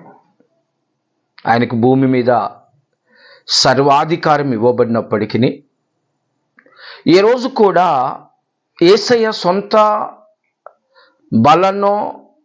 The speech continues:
లేకపోతే సొంత ఆలోచనలనో అనుసరించలేదు.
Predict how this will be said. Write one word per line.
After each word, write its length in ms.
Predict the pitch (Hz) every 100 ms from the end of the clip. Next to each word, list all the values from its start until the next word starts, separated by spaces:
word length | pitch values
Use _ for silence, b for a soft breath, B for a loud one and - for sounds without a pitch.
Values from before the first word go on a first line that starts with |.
| _ _ _ -
లేకపోతే 580 | 165 170 185 170 170 175
సొంత 420 | - 170 185 208
ఆలోచనలనో 1200 | 196 135 165 180 - 175 170 170 170 147 160 160 _ _ _
అనుసరించలేదు. 800 | 127 143 151 127 117 120 87 -